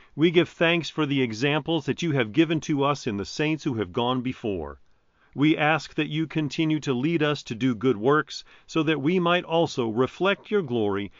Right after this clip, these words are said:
and share the message of Christ with those around us. Amen. I believe in God, the Father Almighty,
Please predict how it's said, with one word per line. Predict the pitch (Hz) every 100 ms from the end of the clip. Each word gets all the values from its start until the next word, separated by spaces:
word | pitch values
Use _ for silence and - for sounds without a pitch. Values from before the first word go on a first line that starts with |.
| -
and | 135 127
share | - 156 156 165
the | 139
message | 123 127 143 160 143
of | 147
Christ | - 139 107 85 - 95
with | 87
those | 101 101 101
around | 135 131 107 90
us. | 76 76 - - _ _ _ _ _ _
Amen. | 92 92 110 107 90 78 78 _ _ _ _ _ _ _ _ _ _ _ _ _ -
I | 151 180
believe | 165 143 143 131
in | 156 135
God, | 113 98 95 98 92 _ _
the | 113
Father | - 123 113 98 -
Almighty, | 95 95 98 113 - 87 87